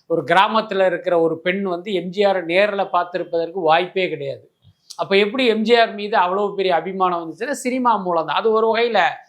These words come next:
சினிமா மாயை, சினிமா மயக்கம் தான். எப்பவுமே பாத்தீங்கன்னா, சினிமா நடிகர்கள் மீது நம்ம மக்கள் வைக்கிற அபிமானத்துக்கு அள-, அளவே கிடையாது. சொல்லப்போனா,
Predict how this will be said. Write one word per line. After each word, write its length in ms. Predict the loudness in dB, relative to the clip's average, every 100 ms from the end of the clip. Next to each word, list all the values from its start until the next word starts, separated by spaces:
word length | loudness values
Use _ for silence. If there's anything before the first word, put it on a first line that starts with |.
| _
சினிமா 480 | -4 -2 2 2
மாயை, 440 | 2 2 2 2 -6
சினிமா 460 | -10 -8 0 0
மயக்கம் 480 | 0 2 2 0 -8
தான். 180 | -8 -8 _ _ _
எப்பவுமே 420 | -4 2 0 2
பாத்தீங்கன்னா, 400 | 0 0 -2 -4 -2
சினிமா 340 | -2 0 0
நடிகர்கள் 600 | 0 -2 0 -2 -2 -4
மீது 240 | -4 -4
நம்ம 260 | -2 -2 -2
மக்கள் 340 | -4 -4 -2
வைக்கிற 280 | -2 -2 0
அபிமானத்துக்கு 840 | 0 0 -2 0 0 -4 -10 -8 -8 -8 _ _ _
அள-, 380 | -2 2 4 2
அளவே 460 | 2 2 2 2 0
கிடையாது. 440 | -4 -6 -6 -10 -12 -4
சொல்லப்போனா, 400 | -4 -2 0